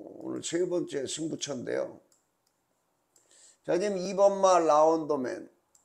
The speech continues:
삼 번 마 세강 파이터, 이 번, 삼 번 대끼리가 팔리고 있습니다.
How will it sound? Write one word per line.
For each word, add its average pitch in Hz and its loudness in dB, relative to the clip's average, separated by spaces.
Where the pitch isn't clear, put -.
삼 170 -10
번 160 -2
마 143 0
세강 160 -2
파이터, 123 -4
이 123 -8
번, 143 -6
삼 143 -8
번 107 -8
대끼리가 151 -2
팔리고 123 -6
있습니다. - -16